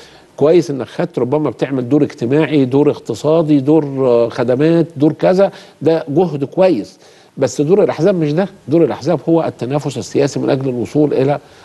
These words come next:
السلطة وتطبيق البرامج السياسية. فبالتالي الأحزاب السياسية في مصر، أتصور أو أتمنى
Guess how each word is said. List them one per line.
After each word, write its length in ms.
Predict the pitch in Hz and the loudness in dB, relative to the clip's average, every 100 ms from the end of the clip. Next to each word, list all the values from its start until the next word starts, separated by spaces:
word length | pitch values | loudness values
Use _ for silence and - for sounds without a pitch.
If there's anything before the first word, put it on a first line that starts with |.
| - | -8
السلطة 380 | 113 - 175 165 | -4 -2 0 0
وتطبيق 400 | 131 135 151 135 | 0 0 0 -2
البرامج 340 | 110 120 113 | -2 0 -2
السياسية. 460 | 90 - 92 - 80 - - - - | -4 -6 -8 -8 -16 -20 -20 -20 -8
فبالتالي 680 | - 165 160 - 208 170 104 - | -2 -2 -2 2 4 4 -2 -4
الأحزاب 500 | 131 113 120 156 180 | -4 -4 -2 -2 0
السياسية 480 | 131 131 104 - 131 | -4 -6 -6 -4 -6
في 140 | - | -4
مصر، 220 | 117 156 - | -4 -4 -2
أتصور 600 | 151 143 - 160 107 71 - - | -2 -2 -2 -2 -2 -6 -8 -4
أو 160 | 117 | -2
أتمنى 460 | 117 127 139 131 76 | 0 0 0 0 -4